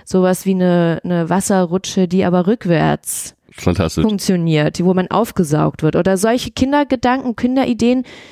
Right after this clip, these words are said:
Speaker 1: die hat man ja als Erwachsene
Speaker 2: Faszinierend.
Speaker 1: gar nicht mehr.
Speaker 2: Also es ist Teamwork gewesen, dieser Comic.
Speaker 1: Zum Teil, ja. Also sie war aber auch, sie hat die dann auch Probe gelesen,
Speaker 2: Ach, schön.
Speaker 1: sozusagen, genau.
Speaker 2: Aber das heißt eben auch, und das finde ich immer ganz wichtig, auch was die Zielgruppe betrifft, und meine sind auch im selben Alter,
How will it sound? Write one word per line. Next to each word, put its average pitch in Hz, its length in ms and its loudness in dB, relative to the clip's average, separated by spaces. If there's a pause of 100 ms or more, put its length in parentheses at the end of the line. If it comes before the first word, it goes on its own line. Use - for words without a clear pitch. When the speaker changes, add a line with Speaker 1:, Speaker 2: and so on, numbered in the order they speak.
(200)
Speaker 1:
die 214 80 2
hat 214 140 0
man 247 140 2
ja 175 80 4
als 165 180 -4
Erwachsene 160 840 -2 (100)
Speaker 2:
Faszinierend. 87 640 -4
Speaker 1:
gar 156 60 -6
nicht 156 260 -12
mehr. 147 120 -6
Speaker 2:
Also 101 120 0
es 139 60 -6
ist 147 40 -10
Teamwork 120 340 2
gewesen, 82 300 2
dieser 78 160 2
Comic. 76 320 -2 (580)
Speaker 1:
Zum 202 180 -8
Teil, 180 380 0
ja. 135 280 2
Also 143 320 2
sie 254 80 -2
war 233 240 2
aber 220 280 2
auch, 247 60 0
sie 226 100 0
hat 220 80 0
die 240 80 0
dann 226 140 0
auch 202 180 -2
Probe 196 360 -2
gelesen, 151 480 -2
Speaker 2:
Ach, 143 260 -4
schön. 143 180 -4
Speaker 1:
sozusagen, 76 340 -2
genau. 78 360 -6
Speaker 2:
Aber 113 140 0
das 120 100 0
heißt 127 220 0
eben 120 120 -2
auch, 113 120 2
und 120 60 2
das 107 100 0
finde 107 280 -2
ich 104 80 2
immer 98 100 0
ganz 95 180 0
wichtig, 104 240 0
auch 92 80 -2
was 104 120 0
die 95 80 -6
Zielgruppe 104 360 -2
betrifft, 104 420 0
und 90 60 -2
meine 90 180 2
sind - 160 -6
auch 92 100 0
im 95 80 0
selben 95 240 0
Alter, 95 280 0